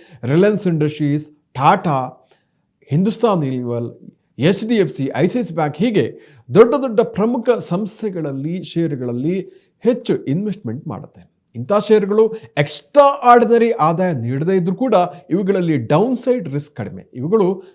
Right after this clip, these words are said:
ಒಂದು ಗ್ಯಾರಂಟಿ ಆದಾಯವನ್ನು ಕೊಡುತ್ತೆ. ಜೊತೆಗೆ ವಿಶ್ವಾಸಾರ್ಹ ಷೇರುಗಳಲ್ಲಿ ಇನ್ವೆಸ್ಟ್ಮೆಂಟನ್ನು ಮಾಡಿದಂತಾಗುತ್ತೆ. ಮಿಡ್ ಕ್ಯಾಪ್ ಮತ್ತು ಸ್ಮಾಲ್ ಕ್ಯಾಪ್ ಷೇರುಗಳಲ್ಲಿ ನಷ್ಟದ ಅಪಾಯ ಕೂಡ ಜಾಸ್ತಿ ಇರುತ್ತೆ.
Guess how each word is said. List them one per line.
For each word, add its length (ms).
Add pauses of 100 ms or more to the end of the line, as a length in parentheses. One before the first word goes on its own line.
(140)
ಒಂದು 380
ಗ್ಯಾರಂಟಿ 680
ಆದಾಯವನ್ನು 600
ಕೊಡುತ್ತೆ. 520
ಜೊತೆಗೆ 800
ವಿಶ್ವಾಸಾರ್ಹ 880
ಷೇರುಗಳಲ್ಲಿ 680
ಇನ್ವೆಸ್ಟ್ಮೆಂಟನ್ನು 960
ಮಾಡಿದಂತಾಗುತ್ತೆ. 880 (500)
ಮಿಡ್ 200
ಕ್ಯಾಪ್ 280
ಮತ್ತು 240
ಸ್ಮಾಲ್ 420
ಕ್ಯಾಪ್ 260
ಷೇರುಗಳಲ್ಲಿ 720 (200)
ನಷ್ಟದ 420
ಅಪಾಯ 520
ಕೂಡ 200 (160)
ಜಾಸ್ತಿ 320
ಇರುತ್ತೆ. 440